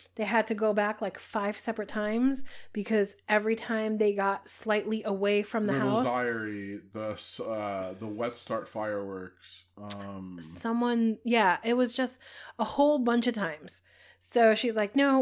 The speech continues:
Speaker 1: we're going to avoid this, especially with things being as dodgy as they are right now."
Speaker 2: Which makes complete sense.
Speaker 1: Yeah. Um, the next morning, Ministry cars again show up to get them to the station.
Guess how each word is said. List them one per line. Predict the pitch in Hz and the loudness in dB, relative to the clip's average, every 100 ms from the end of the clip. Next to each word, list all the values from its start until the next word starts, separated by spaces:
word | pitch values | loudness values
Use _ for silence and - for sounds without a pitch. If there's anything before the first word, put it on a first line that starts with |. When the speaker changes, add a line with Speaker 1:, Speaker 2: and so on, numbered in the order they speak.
| 254 | 2
Speaker 1:
we're | 226 233 | 0 0
going | 226 233 240 | 2 4 2
to | - | 2
avoid | 220 208 196 | 2 2 2
this, | 196 190 - | 2 0 -4
especially | 214 - 208 233 214 | -6 -4 -2 0 0
with | 202 202 | 0 -2
things | - 202 202 196 | -2 0 -2 -2
being | 208 196 196 - | -4 -2 -4 -4
as | 185 180 | -4 -4
dodgy | - 175 170 175 180 | -2 -2 -2 -6 -8
as | 160 160 | -8 -6
they | 175 | -6
are | 117 - - _ _ | -8 -12 -20 _ _
right | 220 165 | -6 -6
now." | - - _ _ _ _ _ - | -10 -16 _ _ _ _ _ -14
Speaker 2:
Which | 127 | -8
makes | 139 127 | -8 -8
complete | - 120 110 | -12 -12 -12
sense. | 87 80 - _ | -14 -18 -20 _
Speaker 1:
Yeah. | - 170 - - _ _ _ - | -6 -6 -8 -20 _ _ _ 4
Um, | 220 220 214 208 220 | 8 8 8 6 4
the | |
next | 247 240 - | 4 2 -2
morning, | 339 349 339 320 254 | -2 2 2 2 4
Ministry | 262 285 285 277 | 4 4 0 -4
cars | 254 254 226 226 - | -2 0 0 0 0
again | 185 208 247 226 175 214 - _ | 2 4 4 4 2 -4 -8 _
show | - - 233 185 | -10 -2 2 2
up | 156 202 - _ _ _ - - - | 0 -4 -12 _ _ _ -20 -16 -4
to | - 226 202 | 2 2 4
get | 190 185 | 2 2
them | 196 190 | 0 -2
to | 208 | -2
the | 190 | -4
station. | - 339 262 175 202 | 0 0 -2 -8 -12